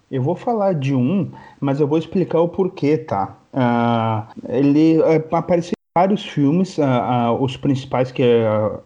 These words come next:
acho que a maioria viu aqui, que é, são a, que é a trilogia do Batman, que é o Christian Bale. Mas por que que eu acho que ele é muito foda? Porque, eh, se vocês procurarem, ele tem uma mudança no físico dele, de um filme pro outro, de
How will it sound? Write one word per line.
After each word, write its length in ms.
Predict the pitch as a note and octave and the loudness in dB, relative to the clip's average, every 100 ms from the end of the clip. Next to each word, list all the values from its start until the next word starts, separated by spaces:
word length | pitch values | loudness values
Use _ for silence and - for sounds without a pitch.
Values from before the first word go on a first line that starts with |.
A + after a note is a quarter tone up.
| - | -10
acho 180 | A#2 - | -8 -4
que 80 | C3 | -2
a 80 | A2+ | -2
maioria 420 | A2+ A#2 A#2+ A#2+ | 0 0 2 2
viu 160 | A2+ | 2
aqui, 220 | B2 A#2+ B2+ | 0 0 -4
que 180 | - | 0
é, 160 | A#2+ A2+ | 0 0
são 300 | - A#2+ A#2+ | 0 0 0
a, 160 | A2 A2+ | 0 -4
que 160 | - | 0
é 20 | |
a 60 | A#2 | 0
trilogia 420 | A2+ B2 B2 A#2 | 0 0 2 0
do 80 | B2 | 0
Batman, 520 | A#2+ A2+ A2+ D#3 G3+ - | 0 0 -2 -2 -2 -2
que 120 | E3 | 0
é 40 | |
o 40 | D3+ | 0
Christian 500 | - D#3 D#3 F3+ F3+ | 0 -4 -2 -2 0
Bale. 460 | C#3 C3 B2 F#2+ - | 2 2 2 -2 -6
Mas 180 | C#3+ C3+ | -4 -4
por 300 | - F#3 G3+ | -4 -4 -4
que 280 | - - F3 | -4 0 0
que 140 | F3+ | 2
eu 100 | D#3+ | 2
acho 220 | C3+ C3 | 2 0
que 100 | C3 | -2
ele 120 | C3+ B2+ | 0 2
é 40 | |
muito 480 | B2+ B2+ D3 C#3+ C3+ | 2 2 0 -2 -4
foda? 600 | - - A2+ G2+ A2 - - | -6 -2 0 0 -4 -16 -4
Porque, 400 | F3 E3+ - F#3 - | -2 -2 -8 -6 0
eh, 320 | F3 E3 D#3+ | 2 4 0
se 100 | D#3+ | -2
vocês 280 | E3 G#3+ F#3 | -4 -2 -2
procurarem, 720 | A#3 A#3 E3 B2+ A#2+ E3+ D3 | -2 -2 0 2 2 0 0
ele 200 | D#3 C3+ | 0 0
tem 180 | C3 C#3 | 0 0
uma 140 | D#3+ | 2
mudança 640 | F#3+ F#3 C#3 A#2+ B2+ C#3+ D3+ | 2 4 2 4 2 2 2
no 160 | C3+ | 2
físico 640 | B2+ - C#3+ D3 D3+ E3+ C3 | 0 -4 0 2 0 -2 -2
dele, 260 | A#2+ B2 | 2 2
de 100 | C3 | 4
um 80 | B2+ | 2
filme 320 | A#2 - C3+ | 0 0 0
pro 220 | C#3+ C3 A#2 | 0 0 0
outro, 400 | A2+ A#2 B2+ B2+ | 2 2 0 -2
de 340 | A2+ A#2 A2 | 0 0 0